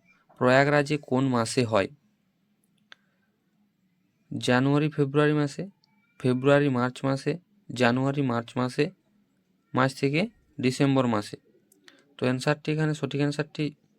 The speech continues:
হলো জানুয়ারি থেকে ফেব্রুয়ারি মাসে। নেক্সট প্রশ্ন, দু হাজার পঁচিশ মহাকুম্ভ মেলা কোথায় অনুষ্ঠিত হচ্ছে?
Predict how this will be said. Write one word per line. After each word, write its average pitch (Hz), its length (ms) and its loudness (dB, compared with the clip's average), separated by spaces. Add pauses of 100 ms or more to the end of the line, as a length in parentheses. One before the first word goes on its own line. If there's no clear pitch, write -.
(120)
হলো 131 180 2 (800)
জানুয়ারি 135 400 4
থেকে 147 200 -4 (120)
ফেব্রুয়ারি 127 480 2
মাসে। 104 220 -6 (3500)
নেক্সট 135 280 2
প্রশ্ন, 117 260 0 (1080)
দু 117 160 -4 (100)
হাজার 156 320 2
পঁচিশ 123 380 -2 (320)
মহাকুম্ভ 143 560 0 (100)
মেলা 151 200 0
কোথায় 135 360 -2 (100)
অনুষ্ঠিত 127 380 -6 (460)
হচ্ছে? 131 360 -2